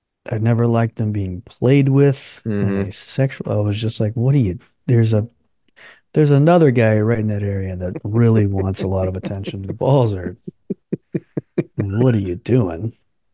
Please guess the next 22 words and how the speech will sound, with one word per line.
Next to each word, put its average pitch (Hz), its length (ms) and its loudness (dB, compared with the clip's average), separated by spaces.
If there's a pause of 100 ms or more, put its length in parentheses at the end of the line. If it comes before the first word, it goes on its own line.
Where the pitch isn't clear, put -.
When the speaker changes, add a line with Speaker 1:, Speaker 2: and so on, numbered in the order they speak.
(160)
Speaker 1:
I 104 40 0
mean, 87 400 -6 (1120)
Speaker 2:
My 175 100 2
Speaker 1:
I 147 40 2
feel 165 220 2
like 143 80 6
I - 40 6
Speaker 2:
balls 120 80 2
Speaker 1:
could 156 120 4
have 135 80 4
made 135 180 6
it 135 60 2
more 120 220 2
obvious. 113 460 -2
There's 110 120 -4
a 104 100 -2
thing 120 280 2
right 120 120 2
in 120 60 0
the 110 80 -2
middle 113 280 2
that's 107 280 -6